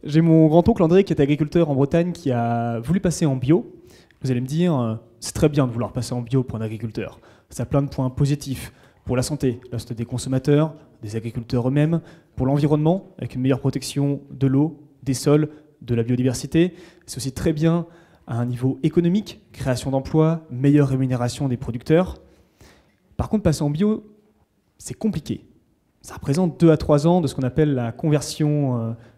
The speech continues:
biologique. Je sais pas si on va passer la slide. Merci. Euh, deux à trois ans durant lesquels les agriculteurs doivent cultiver en bio, avec toutes les contraintes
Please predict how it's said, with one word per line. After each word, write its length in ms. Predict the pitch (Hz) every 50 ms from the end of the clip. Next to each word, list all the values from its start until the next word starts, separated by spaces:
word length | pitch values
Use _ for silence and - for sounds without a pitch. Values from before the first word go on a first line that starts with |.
| _
biologique. 640 | - 123 143 143 139 127 131 170 180 - - - _ _ _
Je 60 | -
sais 60 | -
pas 60 | 143
si 40 | 139
on 40 | 131
va 40 | 123
passer 160 | 127 127 -
la 60 | 123
slide. 180 | - - 156 156 _ _ _ _ _ -
Merci. 240 | 123 - - - - - - - - - - - _ -
Euh, 160 | 127 120 120
deux 100 | 123 160
à 40 | 160
trois 180 | - - 180 185
ans 40 |
durant 200 | 185 160 151 139
lesquels 240 | 139 139 - 202 190
les 100 | 170 135
agriculteurs 440 | 139 131 143 135 143 139 - 185 180
doivent 180 | 147 139 135 -
cultiver 720 | - 165 - - - 165 147 156 165 180 185 - - - - _ _ _
en 120 | - 156
bio, 480 | 151 131 131 156 196 254 - - - - _ _ _ _ _ _ _ _ _ _ _ -
avec 160 | 131 127 -
toutes 160 | 240 247 190
les 80 | 180 175
contraintes 680 | - - 220 202 202 - - 196 190 185 - - -